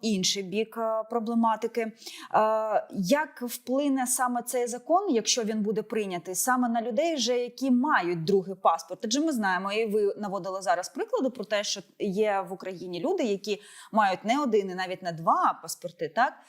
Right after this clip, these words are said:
Ем, чи, м, зобов'язу-, зобов'язані вони будуть сповіщати Україну про те, що мають декілька тоді паспортів? Як з цим бути?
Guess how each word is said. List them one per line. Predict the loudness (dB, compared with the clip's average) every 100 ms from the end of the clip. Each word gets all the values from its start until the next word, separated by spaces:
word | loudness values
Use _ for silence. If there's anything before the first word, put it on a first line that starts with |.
| -20 -20 -6 2
Ем, | 2 2 0 -4 0
чи, | 2
м, | 2 2 2 0 -2 -6 -12 _ -20 -20 _ 2
зобов'язу-, | 4 4 2 2 2 -2 -2
зобов'язані | 0 2 0 0 0 2 2 2 0
вони | 0 2 2 2
будуть | 0 0 0 -2 -4 -10 -6
сповіщати | 0 2 4 4 4 4 0
Україну | 0 -2 -2 0 0 0
про | 2 0
те, | 0 -2 0
що | 0 2
мають | 4 4 4 2
декілька | 2 2 -2 -6 -8 -8
тоді | -6 -4 -4
паспортів? | -4 -4 -6 -8 -6 -4
Як | 0 0 0
з | 0
цим | 0 0
бути? | -4 -12 -14